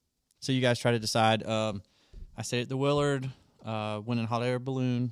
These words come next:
two thousand nine, Albuquerque, New Mexico. My first car was nineteen eighty-two Buick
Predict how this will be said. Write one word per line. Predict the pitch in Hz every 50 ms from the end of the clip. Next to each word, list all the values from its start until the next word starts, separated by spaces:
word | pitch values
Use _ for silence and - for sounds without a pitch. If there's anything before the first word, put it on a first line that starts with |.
| -
two | - 123
thousand | 110 113 107 101 104 104
nine, | 113 123 123 123 123 123 120 120 120 113 110 - -
Albuquerque, | 113 110 104 107 - 113 - -
New | 113 110 110
Mexico. | 117 123 - - - - 120 117 113 113 - - - - _ _ -
My | 113 107
first | - 117 113 - -
car | - 113 107 107 107
was | 107 101
nineteen | 117 101 - - 104 104
eighty-two | 101 101 104 - - - 110 107 101 104 101 - -
Buick | - 107 104 104 98 - -